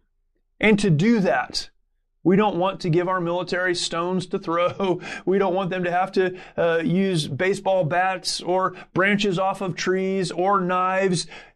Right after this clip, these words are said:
What they need in order to maintain our security and our freedom are arms, firearms. Therefore, it's so important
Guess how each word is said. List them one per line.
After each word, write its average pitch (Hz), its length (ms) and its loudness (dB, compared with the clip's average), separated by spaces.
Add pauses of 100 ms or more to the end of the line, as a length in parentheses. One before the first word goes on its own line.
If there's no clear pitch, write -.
What 214 340 4
they 202 200 2
need 202 480 2
in 185 180 -4
order 196 240 2
to 202 160 -2
maintain 190 500 -2
our 180 140 -2
security 214 600 0
and 175 100 -2
our 170 120 0
freedom 202 800 -2 (2250)
are 143 420 2 (360)
arms, 139 680 0 (800)
firearms. 151 1080 0 (540)
Therefore, 156 880 0 (640)
it's 143 160 0
so 165 280 2
important 185 720 -2